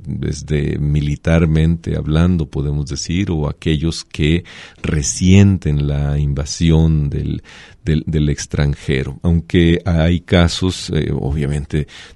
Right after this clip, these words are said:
todo esto, eh, siempre es creado, siempre es provocado por alguien, ¿no? Es, siempre es, em,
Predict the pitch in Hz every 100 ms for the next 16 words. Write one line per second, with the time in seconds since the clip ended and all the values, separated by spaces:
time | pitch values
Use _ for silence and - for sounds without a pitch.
0 | - - 80 80 80 82 - - 80 73
1 | 71 71 76 - - - 82 60 67 -
2 | - - 80 76 78 76 78 - - -
3 | 78 85 101 85 73 - 73 80 - -
4 | 71 71 - 80 80 - 73 82 101 80
5 | 76 73 71 73 78 85 82 78 - -
6 | 76 85 80 80 78 - - - - -
7 | - 78 78